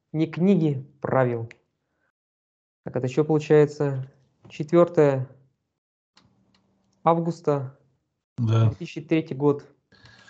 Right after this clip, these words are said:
Speaker 1: Игла. Игнатий Лапкин.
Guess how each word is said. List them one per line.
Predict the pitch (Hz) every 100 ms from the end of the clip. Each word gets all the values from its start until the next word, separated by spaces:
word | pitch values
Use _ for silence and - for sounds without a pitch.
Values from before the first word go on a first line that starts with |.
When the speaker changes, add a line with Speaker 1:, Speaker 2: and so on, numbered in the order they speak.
| - _ _
Speaker 1:
Игла. | 147 135 135 131 127 - _ _ _ - - - _ _ _ _ _ _
Игнатий | 123 131 151 120
Лапкин. | 120 123 117 113